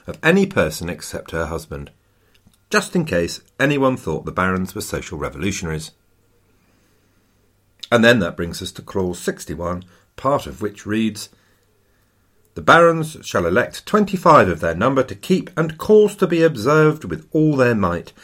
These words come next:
the peace and liberties granted and confirmed to them by this charter." The twenty-five were not intended to be the precursor of Parliament.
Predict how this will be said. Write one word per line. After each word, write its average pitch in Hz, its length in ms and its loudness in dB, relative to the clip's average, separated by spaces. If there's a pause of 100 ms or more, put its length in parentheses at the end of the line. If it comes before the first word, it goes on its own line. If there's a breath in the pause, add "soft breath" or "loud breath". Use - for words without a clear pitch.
(140)
the 82 100 -12
peace - 380 -2
and 80 200 -8
liberties 131 380 0
granted 104 440 -2
and 85 140 -6
confirmed 156 520 2
to 92 80 -6
them 90 280 -2 (240 loud breath)
by 85 180 -2
this 80 220 -10
charter." 82 540 -8 (2000)
The 120 80 -8
twenty-five 98 640 2
were 92 80 -8
not 165 200 2
intended 95 540 -2 (140)
to - 100 -10
be 107 160 -4
the 104 100 -10
precursor 95 520 -8
of - 180 -16
Parliament. 90 480 0